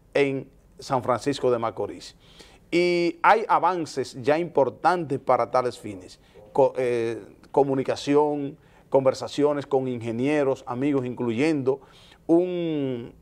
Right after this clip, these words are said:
unos aprestos para suscribir con el codia un acuerdo de colaboración a los fines de que, eh, puedan ser útiles en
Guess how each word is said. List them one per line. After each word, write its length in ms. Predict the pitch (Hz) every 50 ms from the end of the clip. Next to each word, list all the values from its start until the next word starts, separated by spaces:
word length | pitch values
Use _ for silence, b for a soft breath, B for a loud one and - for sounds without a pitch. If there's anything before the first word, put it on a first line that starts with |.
| _ -
unos 340 | 147 151 165 175 165 - -
aprestos 640 | - 165 131 - - 151 160 160 - - - 165 -
para 300 | - - 139 131 131 123
suscribir 640 | - - 147 127 - - 139 127 131 151 202 233 202
con 220 | - 175 156 151
el 160 | 143 131 -
codia 640 | - 151 151 151 151 127 123 120 120 131 156 - - _ _ _ _ _ _ _ _ _ _ _ _ _ _ _ _ b b b b b b b b _
un 480 | - 160 175 196 202 196 196 185 175 - - -
acuerdo 580 | 143 143 139 - - 156 180 185 185 175 170
de 140 | 151 143 143
colaboración 1160 | - 143 143 139 135 127 131 127 127 123 120 113 - - 156 160 160 151 131 120 113 104 - b b b b b b b
a 140 | - 131 139
los 180 | 139 131 -
fines 400 | - 160 165 180 180 175 - 139
de 240 | 131 139 143 143 143
que, 500 | - - 131 135 131 131 131 127 - - _ _ _ b b b b b _ _ -
eh, 260 | 131 135 131 131 127 127 -
puedan 380 | 135 143 156 170 175 170 160
ser 260 | 139 - 170 160 156 - -
útiles 680 | - 214 247 185 - 165 151 139 143 147 139 - - _ b b b b b b _ -
en 640 | - 147 147 143 139 139 135 135 135 135 131 127